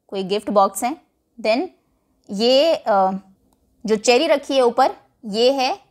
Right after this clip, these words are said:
स्फीयर, स्फीयर। Then क्यूबॉइड,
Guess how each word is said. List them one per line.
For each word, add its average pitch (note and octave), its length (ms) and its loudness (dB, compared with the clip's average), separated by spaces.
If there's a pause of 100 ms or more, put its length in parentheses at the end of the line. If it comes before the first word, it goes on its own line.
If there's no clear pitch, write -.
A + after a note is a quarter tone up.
(120)
स्फीयर, - 460 -2 (1900)
स्फीयर। - 440 -2 (540)
Then B3 280 2 (380)
क्यूबॉइड, A#3+ 600 0